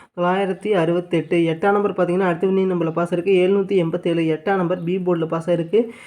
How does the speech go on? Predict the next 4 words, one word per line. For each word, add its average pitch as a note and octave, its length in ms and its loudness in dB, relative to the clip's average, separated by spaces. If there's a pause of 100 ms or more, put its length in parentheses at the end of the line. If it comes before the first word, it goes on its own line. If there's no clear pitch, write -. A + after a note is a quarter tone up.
(360)
எழுநூத்தி G#3+ 640 0
எண்பத்தேழு G3 720 4 (140)
பெருக்கல் E3+ 640 -2 (340)
முன்னூத்தி G#3 760 -2